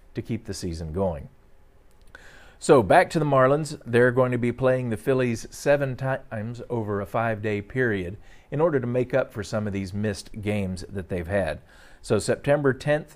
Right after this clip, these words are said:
through the thirteenth, that's Thursday through Sunday, they had a four-game s-, series scheduled. Friday and Sunday's games are now doubleheaders. They'll play seven innings for each game, and then they've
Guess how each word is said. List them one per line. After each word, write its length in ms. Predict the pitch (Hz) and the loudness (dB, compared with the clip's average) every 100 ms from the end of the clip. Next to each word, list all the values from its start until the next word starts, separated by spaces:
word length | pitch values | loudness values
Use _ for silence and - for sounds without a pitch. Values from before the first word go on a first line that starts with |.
| - | -10
through 200 | 139 120 | -6 -4
the 100 | 107 | -4
thirteenth, 640 | - 127 - 131 107 110 | -2 -2 -4 -6 -6 -4
that's 240 | 107 - - | -6 -6 -4
Thursday 680 | 113 113 120 - - 110 | -4 -4 -6 -10 -6 -4
through 280 | 107 120 123 | -4 -6 -6
Sunday, 680 | 123 - 135 120 98 80 87 - - - - | -6 -6 -4 -2 -4 -4 -8 -16 -20 -20 -8
they 140 | 113 98 | -4 -2
had 200 | 110 123 | -2 -2
a 100 | 113 | -2
four-game 520 | - 113 110 110 107 | -2 -4 -2 -4 -4
s-, 240 | 107 - - - | -8 -14 -16 -20
series 560 | - - 104 95 90 - - | -10 -2 0 0 -2 -6 -14
scheduled. 640 | - 156 143 87 69 - - - - - - | -4 0 0 0 -8 -14 -20 -20 -20 -20 -4
Friday 400 | - 123 135 131 | 4 4 4 0
and 140 | 113 | -2
Sunday's 500 | - 127 117 110 107 | 0 0 2 0 -2
games 360 | 113 104 110 110 | -4 -6 -6 -4
are 80 | |
now 180 | 101 101 | -2 -4
doubleheaders. 720 | 90 101 104 120 110 98 107 | -2 -2 -2 -2 -2 -2 -4
They'll 140 | - 95 | -6 -6
play 220 | 110 92 | -6 -6
seven 340 | - 110 113 | -2 -2 -2
innings 420 | 110 95 110 113 - - | -4 -4 -8 -12 -20 -12
for 300 | 107 92 - | -4 -4 -2
each 300 | 113 110 - | -4 -4 -4
game, 340 | 104 82 92 - - - - - - | -4 -4 -8 -12 -20 -20 -20 -20 -6
and 280 | 110 107 104 | -2 0 0
then 140 | 107 | 0
they've 180 | 107 | -2